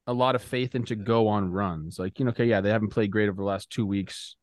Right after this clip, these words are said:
whatever it is. They're coming into this one f-, playing better, but would you be surprised if they went a week without losing a game?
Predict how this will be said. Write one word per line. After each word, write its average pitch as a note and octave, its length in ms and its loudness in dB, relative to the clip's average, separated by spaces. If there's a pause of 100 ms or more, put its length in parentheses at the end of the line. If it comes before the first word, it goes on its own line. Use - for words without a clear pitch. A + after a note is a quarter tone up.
(160)
whatever G2 320 -2
it F#2+ 60 -2
is. F#2+ 180 -2
They're F#2+ 100 -6
coming A#2+ 280 2
into G#2+ 160 0
this G#2 200 -4
one G2+ 240 -2 (160)
f-, - 300 -16
playing A#2 260 2
better, G2 340 2 (100)
but D#3 280 6 (1500)
would C3+ 140 2
you C#3+ 60 4
be C3+ 140 4
surprised A#2 480 0
if G#2 60 -8
they G#2+ 100 -2
went G#2+ 300 -2 (120)
a - 80 -6
week G#2+ 260 0
without G2+ 260 2
losing G2 280 0
a F2 60 -2
game? E2 320 -8